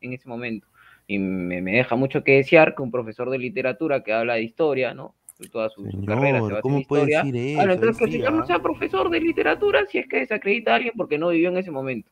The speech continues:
Speaker 1: Soy una persona que me encanta el fútbol vivo, el fútbol me encanta, me fascina jugarlo, analizarlo, verlo, preguntar y discutir con personas que quizás saben más que yo, que menos que yo. En este caso son mi, mi padre, mis abuelos en paz descansen, me hablaban muchísimo de fútbol y yo me he sentado a ver partidos de la selección peruana, me he visto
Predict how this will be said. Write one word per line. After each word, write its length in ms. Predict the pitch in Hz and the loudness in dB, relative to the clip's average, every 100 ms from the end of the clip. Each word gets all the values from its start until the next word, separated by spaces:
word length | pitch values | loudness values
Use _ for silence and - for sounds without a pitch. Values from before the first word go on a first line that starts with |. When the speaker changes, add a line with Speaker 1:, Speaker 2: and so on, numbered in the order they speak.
| _ _ - | _ _ -4
Speaker 1:
Soy 60 | |
una 140 | 165 170 | 0 0
persona 300 | 139 160 160 | -2 -4 -2
que 80 | 147 | -2
me 100 | 123 | -4
encanta 440 | 120 170 180 147 | 2 4 4 2
el 100 | 127 | -2
fútbol 300 | 160 156 139 | 0 0 2
vivo, 320 | 160 180 156 | 2 4 4
el 100 | 123 | 0
fútbol 320 | - 151 139 | -4 -4 -2
me 80 | 131 | -4
encanta, 480 | 120 117 160 160 120 | -4 4 4 4 -2
me 140 | 113 | -6
fascina 500 | 117 110 - 170 156 | -6 -8 -4 -2 -2
jugarlo, 460 | 143 120 135 156 135 | -2 0 4 4 4
analizarlo, 640 | 117 107 104 165 151 127 120 | -2 -6 -6 0 0 0 -2
verlo, 300 | 151 147 127 | -2 -2 -4
preguntar 600 | 120 117 120 156 185 - _ _ | -4 -6 -2 2 2 0 _ _
y 140 | - 156 | 2 4
discutir 580 | 151 - 156 - 226 226 | 4 0 -4 -2 -4 -2
con 180 | 220 | -2
personas 380 | 156 151 190 202 | -2 -4 -4 -6
que 160 | - 123 | -8 -10
quizás 240 | 127 170 | -8 -6
saben 180 | 185 175 | -4 -2
más 160 | 175 - | -4 -2
que 100 | 151 | -2
yo, 220 | 196 156 | -2 -2
que 80 | 131 | -4
menos 280 | 156 165 | -4 -6
que 120 | - 160 | -4 -6
yo. 220 | - - _ _ - | -6 -10 _ _ -8
En 120 | 139 | -6
este 220 | 151 147 | -4 -2
caso 220 | 156 131 | 0 -2
son 220 | 127 123 | -2 -6
mi, 140 | 110 107 - | -6 -8 -8
mi 160 | 117 | -6
padre, 640 | 117 185 202 185 175 170 135 | 4 4 6 4 4 2 0
mis 240 | 123 117 | -4 -4
abuelos 280 | 123 143 139 | -2 -2 -4
en 80 | 117 | -4
paz 100 | 143 | -4
descansen, 480 | 131 180 202 233 202 | -2 -4 -4 -6 -8
me 60 | |
hablaban 340 | 120 147 175 175 | -4 -2 -2 -2
muchísimo 540 | 147 - 226 226 185 | -6 -6 -8 -4 -4
de 60 | 151 | -6
fútbol 300 | 131 117 113 | -6 -6 -4
y 60 | |
yo 100 | 139 | -4
me 100 | 170 | -4
he 20 | 170 | -4
sentado 340 | 143 156 165 | -6 0 2
a 40 | |
ver 160 | 156 156 | 4 2
partidos 360 | 147 135 160 165 | 0 0 0 -2
de 80 | |
la 80 | 147 | -2
selección 420 | 135 113 117 160 | -4 -8 -10 -10
peruana, 360 | 143 160 170 214 | -4 -2 -2 -4
me 80 | 202 | -8
he 60 | |
visto 260 | 196 190 | -6 -8